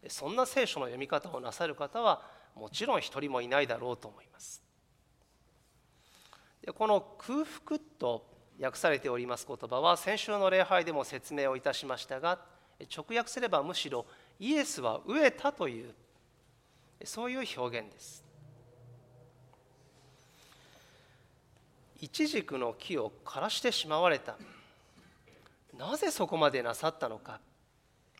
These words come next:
それほどの深い神の御子の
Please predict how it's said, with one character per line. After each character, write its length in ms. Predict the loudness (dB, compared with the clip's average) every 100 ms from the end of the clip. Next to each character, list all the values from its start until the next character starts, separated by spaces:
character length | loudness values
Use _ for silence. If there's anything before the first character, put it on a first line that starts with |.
| _ -20 -20 -16 -14 -10
そ 180 | -2 2
れ 80 | 2
ほ 180 | 2
ど 100 | 4
の 120 | 4 4
深 320 | 2 6 6
い 120 | 6 -8 -20 -20 _ _ -20 _
神 300 | 8 8 8
の 160 | -2 -4
御 120 | -6
子 180 | -6 -4
の 200 | -2